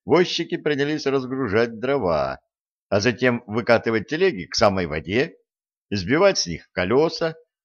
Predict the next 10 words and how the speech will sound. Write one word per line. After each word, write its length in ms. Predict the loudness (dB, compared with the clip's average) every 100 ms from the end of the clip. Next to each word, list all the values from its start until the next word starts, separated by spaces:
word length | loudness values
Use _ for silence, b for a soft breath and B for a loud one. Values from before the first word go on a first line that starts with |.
| _
складывать 640 | -20 -4 6 8 8 2 -2
деревянные 560 | 2 4 4 2 0
остовы 540 | 0 -2 -2 0 0 -4
в 40 |
высокую 680 | -4 -4 -2 -2 -2 -6 -4
пачку. 680 | -2 0 -2 -8 -8 -8 -10 _ _ _ _ _ _ _ _ _
После 380 | 2 4 2 0
полудня 600 | 2 2 2 2 0 -2
на 160 | 0 0
реке 500 | 0 -2 0 0